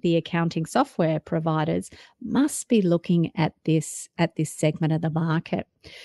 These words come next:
So I put together a partnership pitch and, um,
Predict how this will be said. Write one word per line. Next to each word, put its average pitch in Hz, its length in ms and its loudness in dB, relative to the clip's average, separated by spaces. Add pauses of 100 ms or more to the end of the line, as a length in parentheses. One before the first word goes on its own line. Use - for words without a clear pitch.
(180)
So 196 640 4
I 202 180 2
put 262 260 0
together 175 640 2
a 170 200 2
partnership 175 640 -2
pitch - 600 -2 (280)
and, 165 540 2 (140)
um, 165 540 0